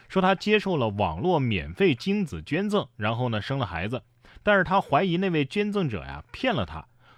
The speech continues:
对方说自己会帮助女性怀上二十五个孩子之后就停止捐赠，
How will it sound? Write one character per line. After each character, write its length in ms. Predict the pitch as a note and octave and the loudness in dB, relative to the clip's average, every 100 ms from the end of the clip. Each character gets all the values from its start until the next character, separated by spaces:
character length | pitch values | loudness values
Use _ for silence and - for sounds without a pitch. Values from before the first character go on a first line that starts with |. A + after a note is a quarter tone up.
| - | -2
对 140 | A#3+ | 2
方 180 | F#3+ G3+ | 4 4
说 160 | F#3 G3 | 4 0
自 240 | - A3 | 0 -2
己 200 | C3 F2 | 0 -4
会 240 | - D3 | 0 0
帮 280 | B2 F#3+ G#3 | 2 0 0
助 160 | G3 F3 | -2 -2
女 240 | A#2+ D#2 | -2 -4
性 300 | D2 F3+ C#3 | -6 -4 -4
怀 300 | - A2+ D3 | -2 0 0
上 280 | F3 F#3+ C#3+ - | 0 0 -2 -2
二 220 | F#3+ E3+ | 0 0
十 180 | - A3+ | 0 -4
五 240 | G#3 F2+ | -4 -6
个 180 | - E3+ | -2 -2
孩 300 | - F2+ G2+ | -2 -2 -2
子 160 | G#2 | -2
之 160 | G2 G#2+ | -4 -4
后 180 | F#2+ G2+ | -2 -4
就 220 | F#2 F#2+ | -2 -4
停 500 | - - - B2 A#3+ | -6 -8 -4 -2 -4
止 280 | - D2 C#2 | -6 -10 -8
捐 260 | - A#2+ | -2 -2
赠， 160 | B2 G#2+ | 0 -4